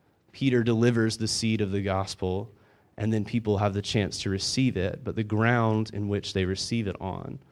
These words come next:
is dependent on the person. So here we go in Luke chapter eight. This is verse four.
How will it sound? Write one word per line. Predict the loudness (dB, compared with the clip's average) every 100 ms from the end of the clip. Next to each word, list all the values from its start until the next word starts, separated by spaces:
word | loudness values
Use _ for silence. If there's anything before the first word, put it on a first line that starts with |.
| _ _ _ _ -10
is | -6 -6
dependent | -8 -8 -4 -2 0
on | -2 -2
the | -4
person. | -2 -2 -2 -10 -14 _ _ _ _ _ _ _ _ _ _ _ _
So | 6 8
here | 10
we | 10
go | 8 6
in | 6
Luke | 4 4 0 -16 -4
chapter | 0 2 0 0
eight. | 2 2 -2 -8 -14
This | -20 -16
is |
verse | 0 2 2 0 -8 -14 _ _ _
four. | _ 0 2 0